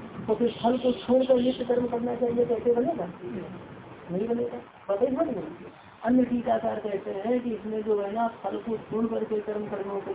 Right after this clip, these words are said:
करने को कहा गया है, तो नित्य कर्मों का फल होता ही नहीं है, तो फिर यहाँ नित्य कर्मों का पसंद है करने का, तो फिर क्या है कि यहाँ पर अपनी से काम्य कर्म को ले लेना चाहिए।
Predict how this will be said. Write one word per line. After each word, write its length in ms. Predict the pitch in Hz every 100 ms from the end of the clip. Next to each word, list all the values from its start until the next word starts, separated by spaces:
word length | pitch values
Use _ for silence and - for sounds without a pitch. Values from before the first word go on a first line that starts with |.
| -
करने 280 | 190 190 190
को 80 |
कहा 240 | 185 196 220
गया 200 | 233 247
है, 220 | 196 185
तो 360 | - - - 180
नित्य 300 | 208 - 220
कर्मों 340 | 214 208 214
का 120 | 208
फल 180 | - 190
होता 240 | 170 185 214
ही 140 | 254
नहीं 180 | 269 269
है, 200 | 247 247 - - - -
तो 100 | 214 202
फिर 180 | 214
यहाँ 200 | 214 214
नित्य 240 | 208 214 240
कर्मों 340 | 240 233 233
का 160 | 240 233
पसंद 360 | 226 220 233
है 60 | 226
करने 320 | 277 294 220
का, 160 | 175 175 - - 160 143 - -
तो 80 | 202
फिर 220 | 202 202 -
क्या 140 | 226
है 200 | 202 233
कि 100 | 240
यहाँ 180 | 214 208
पर 160 | 214
अपनी 320 | - - 226 214
से 100 | 208
काम्य 320 | 202 196 208
कर्म 280 | 185 180 180
को 160 | 202 214
ले 160 | 180
लेना 280 | 180 175 175
चाहिए। 600 | 170 175 165 170 170 165